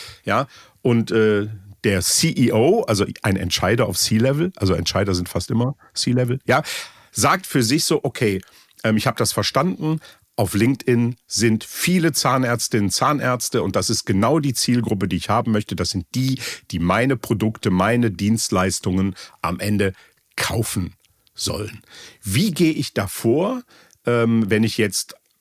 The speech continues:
mit meinem persönlichen Profil, wir reden jetzt nicht über ein Unternehmensprofil,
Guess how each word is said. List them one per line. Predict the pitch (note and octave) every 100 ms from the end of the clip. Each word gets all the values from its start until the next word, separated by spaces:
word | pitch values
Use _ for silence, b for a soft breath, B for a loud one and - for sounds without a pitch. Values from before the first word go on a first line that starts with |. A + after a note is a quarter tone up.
| -
mit | - A2+
meinem | G#2 G2
persönlichen | F#2 G2 F#2 C#3 F#3 F3 C3+
Profil, | A2+ G#2 - A#2 D3 F#3 E3+
wir | G#2+
reden | A2+
jetzt | G#2 -
nicht | C#3+ -
über | A2+
ein | G#2+
Unternehmensprofil, | G#2 G2 F2 A#2 D#3+ D#3 - C3 - C#3+ C#3+